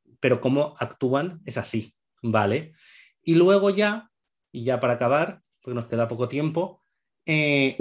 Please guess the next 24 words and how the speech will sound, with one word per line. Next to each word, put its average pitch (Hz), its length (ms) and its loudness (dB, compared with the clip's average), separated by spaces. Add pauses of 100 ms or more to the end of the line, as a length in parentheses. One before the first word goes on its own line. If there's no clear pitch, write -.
(140)
podemos 156 260 2
hablar 165 160 2
también 160 220 -2
un 143 100 -4
poco 170 220 -2
de 165 60 0
los 123 140 0
grupúsculos 127 680 -2
neonazis, 101 680 -4
¿vale? 113 300 4
Todas 147 320 0
estas 139 220 -8
asociaciones 120 1000 0 (280)
de, 104 600 0 (340)
eh, - 180 -20 (300)
Bastión 101 340 -6
Social, 104 840 0 (340)
eh, 101 600 -2 (880)
to-, 135 100 -6
Bastión 123 280 -2
Frontal, 117 560 4
Hogar 101 200 -2
Social, 110 380 -2
perdón, 113 480 -4